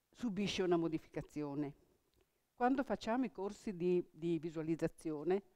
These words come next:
io chiedo alle persone sempre di non preoccuparsi di qualche cosa che fa veramente male nell'essere,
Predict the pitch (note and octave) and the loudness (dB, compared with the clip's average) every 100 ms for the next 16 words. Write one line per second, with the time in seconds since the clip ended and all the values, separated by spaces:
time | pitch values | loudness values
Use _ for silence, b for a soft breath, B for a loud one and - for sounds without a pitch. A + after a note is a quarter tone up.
0 | B B B B B B B - A3+ C4+ | B B B B B B B -6 -2 0
1 | - G#3+ G3+ F#3+ F#3+ G3+ G3 - E3+ D#3+ | 6 6 6 0 0 0 -2 -2 -2 2
2 | F3 G3+ - F#3+ E3 E3+ - G#3 A#3+ - | 4 4 4 4 4 2 0 2 2 0
3 | _ _ _ _ - F3+ A3+ C#4+ D4 A#3+ | _ _ _ _ -6 0 2 4 4 4
4 | G#3+ A3 F#3 G#3 F3+ D#3+ - F3+ F3+ - | 0 -2 2 6 6 2 -2 2 2 0
5 | D#3+ G#3 - F#3+ F3 F#3 G3+ G3 F#3+ F3+ | -2 -2 0 -2 0 -2 0 0 0 0
6 | G3 F3 - F#3 F3 F#3 F3+ G3+ G3+ G3 | 0 0 2 2 6 4 6 6 6 4
7 | F#3+ F3+ E3+ D3+ D3+ D3+ D3+ - _ _ | 2 4 4 4 2 0 -2 -10 _ _
8 | _ _ - F3 F3 E3 E3 D#3 - D#3+ | _ _ -4 2 4 4 4 2 0 -4
9 | D3+ D#3+ | -2 -4